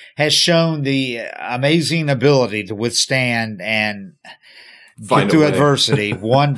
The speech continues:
Speaker 1: one layer of adversity after another, one obstacle after another thrown in their path. So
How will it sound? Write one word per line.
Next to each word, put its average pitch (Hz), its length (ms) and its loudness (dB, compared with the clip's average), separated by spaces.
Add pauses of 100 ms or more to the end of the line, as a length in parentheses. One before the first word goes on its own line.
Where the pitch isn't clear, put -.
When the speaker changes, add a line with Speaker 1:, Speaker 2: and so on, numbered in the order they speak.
(100)
Speaker 1:
one 120 560 0
layer 135 400 2
of 120 100 0
adversity 113 560 -2
after 120 300 -2
another, 113 280 -2
one 117 340 -2
obstacle 117 640 -2
after 113 220 -2
another 110 240 -4
thrown 107 240 -8
in 104 60 -10
their 98 100 -12
path. 101 480 -4
So 98 480 -6